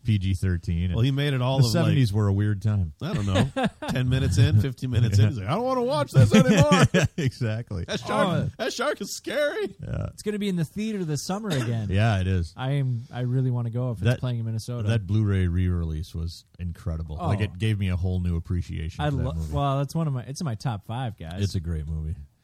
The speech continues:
Speaker 1: Um, yeah.
Speaker 2: I wish
Speaker 1: So anyway.
Speaker 2: movies didn't have budgets anymore.
Speaker 1: Um, M C actually. M C
Speaker 2: It would be
Speaker 1: Wilson.
Speaker 2: great if
Speaker 3: That
Speaker 2: people
Speaker 3: one
Speaker 2: who
Speaker 3: had
Speaker 2: did these things had to rely on their creativity
Speaker 3: But
Speaker 2: to
Speaker 3: that one
Speaker 2: solve
Speaker 3: probably,
Speaker 2: their
Speaker 3: that one
Speaker 2: problems.
Speaker 3: had a pretty big budget, though.
Speaker 2: Well, f-, perhaps for the time,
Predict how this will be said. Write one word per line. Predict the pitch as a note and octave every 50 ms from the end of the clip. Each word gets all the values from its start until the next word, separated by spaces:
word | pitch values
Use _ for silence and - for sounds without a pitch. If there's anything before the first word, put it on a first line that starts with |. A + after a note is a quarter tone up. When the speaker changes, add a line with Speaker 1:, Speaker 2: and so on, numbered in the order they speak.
| _ _ _ _ _ _ - -
Speaker 1:
Um, | E2 D#2+ D2+ D2 D2 D2+ D#2
yeah. | F2+ G2 G2+ F2+ - - - -
Speaker 2:
I | D#3
wish | F#3+ D#3 A2
Speaker 1:
So | G2+
anyway. | - - E2+
Speaker 2:
movies | D#2+ D#2+
didn't | D#2 - F2+ D#2+ D2+
have | - F#2+ G2 E2+ -
budgets | - D#2 D2+ C#2+ D#2+ D2+ - -
anymore. | E2 E2 E2 E2+ F2 F2 E2+ E2 - _ _ _ _ _ _ - - - - - - _ _ - - -
Speaker 1:
Um, | F#2+ G2 F#2+ F2+ F2 -
M | G#2+ B2+ C#3+ B2+
C | - - B2+ C#3 B2 F2
actually. | E2+ E2+ E2 - - E2+ E2+ E2 D#2+ D#2 D2+ - - - _ _ _ _ -
M | - F#2+
C | F#2+
Speaker 2:
It | D#3
would | - F#2+ F2+
be | F#2
Speaker 1:
Wilson. | F#2+ G2 G2+ A#2
Speaker 2:
great | B2 B2+ A#2 -
if | G#2 - - _ _ _ _ _ _ _ _ _ _
Speaker 3:
That | - -
Speaker 2:
people | - G3+
Speaker 3:
one | D#3+ C#3
Speaker 2:
who | C#3 -
Speaker 3:
had | C#3+ C#3+
Speaker 2:
did | A2+ A#2
these | B2 C3+ C3 -
things | - C#3 C3+ C3+ C#3+ C3+ - - _ -
had | - - B2+ B2
to | A2+ G#2+
rely | F#2+ F#2+ F#2 F#2 F#2+ F#2+ G2 F#2+
on | F#2 F2+ F2+ F2+
their | F2 D#2+ D#2 D#2+ - _ _
creativity | - - F#2+ F2+ E2+ E2 - - F#2 F#2 G#2 A2 A2+ A2+ -
Speaker 3:
But | D3+
Speaker 2:
to | -
Speaker 3:
that | - -
one | - -
Speaker 2:
solve | - A2
Speaker 3:
probably, | - - - D#3 D3
Speaker 2:
their | B2+
Speaker 3:
that | A#2+ A#2+
one | A#2+ B2 A#2+
Speaker 2:
problems. | F#3+ F3
Speaker 3:
had | F3+ F3
a | D#3
pretty | - - D3+ C#3+
big | C3+ A#2+ C3 B2 A#2
budget, | A2+ A2+ C#3+ F3 C#3+ A#2 F#2+ -
though. | - D#2 E2 - - _ _ _ _ _ _ _ _ _ _ _ _ -
Speaker 2:
Well, | - -
f-, | - - - _ _ - - D3 C#3
perhaps | F3 F3 F3+ G3 F3+ D#3 - -
for | C3+ A#2+
the | G2+ F#2+
time, | - - G#2 G2+ G#2 A#2 B2+ C3+ C#3 C3+